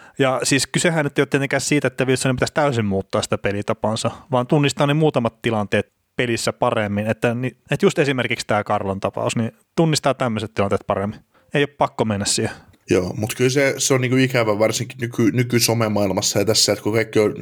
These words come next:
Speaker 2: muutamassa sekunnissa kaikki vanhat klipit ja muut on saatavissa, että vaikka, vaikka Wilson pelaisi seuraavat kolme kautta ilman yhtään pelikieltoa, siis kyllä kerran käy taklaamassa väärin, pelaa joku tilanteen väärin,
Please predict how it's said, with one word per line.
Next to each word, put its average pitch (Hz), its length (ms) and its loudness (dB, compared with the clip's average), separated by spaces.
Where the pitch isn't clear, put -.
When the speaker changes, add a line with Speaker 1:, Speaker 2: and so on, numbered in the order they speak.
Speaker 2:
muutamassa 110 340 0
sekunnissa 107 400 -2
kaikki 104 260 -4
vanhat 107 340 -2
klipit 120 300 4
ja 110 60 -2
muut 110 220 2
on 107 60 2
saatavissa, 107 520 0
että 98 140 -4
vaikka, 117 260 0
vaikka 120 220 0
Wilson 135 360 2
pelaisi 139 260 0
seuraavat 143 320 0
kolme 147 260 4
kautta 104 280 0
ilman 120 160 2
yhtään 123 280 0
pelikieltoa, 90 540 -4
siis 123 180 -4
kyllä 147 200 -4
kerran 131 320 2
käy 107 100 2
taklaamassa 92 640 0
väärin, 107 380 0
pelaa 117 200 0
joku 110 160 -4
tilanteen 101 340 2
väärin, 123 340 0